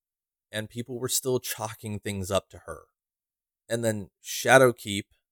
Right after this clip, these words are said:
literally, it's a strike and infighting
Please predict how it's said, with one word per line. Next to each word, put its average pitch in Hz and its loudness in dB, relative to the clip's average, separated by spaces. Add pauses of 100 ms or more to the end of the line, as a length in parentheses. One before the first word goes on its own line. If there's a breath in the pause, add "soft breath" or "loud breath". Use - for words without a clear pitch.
(280)
literally, 131 2
it's - -4
a 117 0
strike 127 0 (180)
and 113 -2 (640)
infighting 95 0